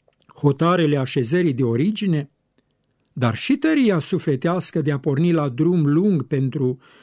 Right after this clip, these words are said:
așadar, pentru de-, destinații foarte îndepărtate, cu marfă și cu sume de bani, trebuie pusă, bineînțeles, în legătură cu activitatea de bază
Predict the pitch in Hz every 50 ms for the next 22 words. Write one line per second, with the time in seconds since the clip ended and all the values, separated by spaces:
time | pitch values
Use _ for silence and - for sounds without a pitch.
0 | _ _ _ - 135 - 147 131 147 160 165 160 - 165 147 143 131 151 151 147
1 | 135 143 151 170 170 147 135 147 135 - - 139 131 156 190 190 - - 143 131
2 | - - 220 233 247 220 - - 170 143 139 143 135 - 170 147 156 - 240 262
3 | 254 190 143 - 143 117 - 170 143 135 151 208 240 247 226 156 - - - 135
4 | - - 147 - - 131 - - 262 254 190 151 135 131 120 117 139 160 190 202
5 | 185 151 - _ _ _ _ _ _ _ _ _ _ _ _ _ _ _ _ -
6 | 190 190 190 156 156 131 120 113 - 190 190 180 - - 160 127 139 156 139 147
7 | 135 131 123 160 143 143 175 170 - 165 156 139 135 117 139 123 - - 170 160
8 | 147 131 - - 135 131 - _ _ _ _ - 139 127 - - - 143 113 120
9 | 110 - - 185 190 190 185 180 151 135 135 120 104 101 117 147 147 151 156 139
10 | 139 151 147 151